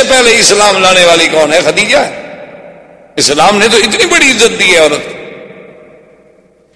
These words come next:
اب سیدہ خدیجہ اسلام لانے کے بعد حضرت زید اسلام لائے۔ حضرت زید کون تھے؟ جن کا واقعہ پہلے ہم پڑھ چکے ہیں کہ زید ابن حارثہ تھے،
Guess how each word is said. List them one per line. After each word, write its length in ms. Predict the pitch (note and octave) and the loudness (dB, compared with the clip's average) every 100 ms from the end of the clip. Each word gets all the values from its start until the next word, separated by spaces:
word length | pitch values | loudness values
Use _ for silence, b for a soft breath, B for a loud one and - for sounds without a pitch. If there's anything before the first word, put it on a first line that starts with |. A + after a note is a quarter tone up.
| B B | B B
اب 200 | B3+ E4 D#4 | 0 2 2
سیدہ 520 | - C#4 D4 D4+ C#4 B3+ | 2 0 2 2 2 2
خدیجہ 360 | A3 A#3 A#3 | 2 0 2
اسلام 560 | A3 G#3 - F#3+ G#3+ G#3+ | 2 2 2 2 2 2
لانے 260 | F#3+ F#3 F3 | 0 0 0
کے 140 | D#3+ | 0
بعد 260 | D3+ E3+ E3+ C#3 | 2 2 2 0
حضرت 400 | F3+ E3+ - - | 2 0 0 0
زید 300 | F#3 F3 D3+ | 2 2 0
اسلام 360 | D3 C#3 B2+ B2+ - | -2 0 -2 -4 -10
لائے۔ 160 | - - - - - - - - - - - - F#3 | -12 -12 -18 -20 -20 -20 -20 -20 -20 -20 -20 -6 0
حضرت 480 | A3+ D4+ D#4 D4 | 2 2 2 2
زید 340 | A#3 A#3+ A#3 - | 2 2 2 2
کون 240 | G3 G3+ | 2 2
تھے؟ 180 | F3 F#3+ | 2 0
جن 160 | F#3 F3+ | 0 0
کا 80 | E3+ | 2
واقعہ 460 | E3 E3+ F3 E3+ D#3+ | 2 2 2 0 2
پہلے 260 | D#3 D3+ | 0 2
ہم 140 | D3 C#3+ | 0 0
پڑھ 140 | D#3 F#3 | -2 -2
چکے 320 | D3+ C3 C#3+ | -4 -4 -2
ہیں 140 | C#3 D#3 - B B | -2 -2 -6 B B
کہ 80 | F#3+ | -2
زید 400 | E3 F3+ F#3+ A3 | 0 2 2 2
ابن 400 | G3 F3+ G#3 C3 | 0 0 0 2
حارثہ 360 | D3+ F3+ F#3+ G#3+ A#3+ | 2 2 2 2 2
تھے، 180 | A3 | 2